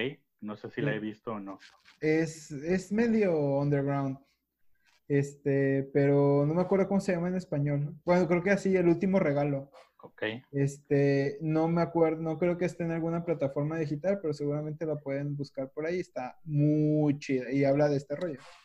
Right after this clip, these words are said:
Speaker 1: Y bueno, además de las, de la recomendación, esas preguntas que nos acabas de hacer, ¿en dónde las tenemos que responder o en dónde te podemos decir qué es lo que creemos al respecto?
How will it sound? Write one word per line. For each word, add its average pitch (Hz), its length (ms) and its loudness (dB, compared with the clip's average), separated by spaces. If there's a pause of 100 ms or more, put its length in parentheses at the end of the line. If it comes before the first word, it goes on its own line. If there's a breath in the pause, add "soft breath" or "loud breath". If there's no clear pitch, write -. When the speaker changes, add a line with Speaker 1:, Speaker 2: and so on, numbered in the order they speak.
Speaker 1:
Y 135 80 0
bueno, 127 400 4 (640)
además 117 920 2
de 160 120 8
las, 127 520 4
de 117 220 2
la 113 100 4
recomendación, 113 760 0 (580 loud breath)
esas 151 300 8
preguntas 156 580 6
que 127 180 6
nos 120 180 2
acabas 127 380 6
de 147 60 6
hacer, 147 420 4
¿en 120 100 2
dónde 135 240 4
las 139 180 4
tenemos 135 340 2
que 147 100 4
responder 123 600 2
o 117 60 2
en 110 100 -4
dónde 123 260 2
te 131 140 0
podemos 120 640 0 (480 soft breath)
decir 123 640 0 (160)
qué 127 100 4
es 120 60 4
lo 127 100 4
que 131 140 0
creemos 113 420 0
al 107 140 2
respecto? - 480 -8